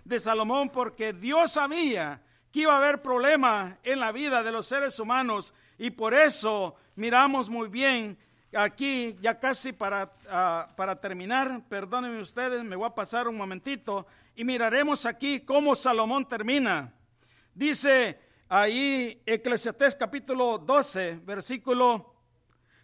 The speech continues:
trece, bueno, del doce en adelante, doce, doce. "Ahora, hijo mío", dice, "amas de esto, se ha amonestado. No hay fin de hacer muchos libros, y el hecho es,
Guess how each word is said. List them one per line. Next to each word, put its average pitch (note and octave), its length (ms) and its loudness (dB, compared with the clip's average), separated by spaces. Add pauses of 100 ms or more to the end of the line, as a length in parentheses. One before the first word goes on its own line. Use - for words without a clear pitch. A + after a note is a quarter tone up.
(160)
trece, F3+ 680 2
bueno, F3+ 400 0
del F3 260 -4
doce C4+ 260 4
en G#3+ 60 -6
adelante, G3+ 500 -4
doce, F#3 300 2
doce. D3 440 -2 (460)
"Ahora, D4 360 8
hijo D4 240 2
mío", D4+ 300 6
dice, G3+ 440 0 (500)
"amas D4 460 4
de B3 220 6
esto, C#4+ 540 2 (260)
se - 240 -4
ha A#3+ 40 4
amonestado. A#3+ 1040 2
No A3 260 0
hay D4 120 4
fin D#4+ 380 -2
de D4 80 2
hacer C#4 340 2
muchos C#4+ 520 4
libros, A#3+ 680 0
y C4 200 -4
el A#3 200 0
hecho D4 320 2
es, A#3 140 -4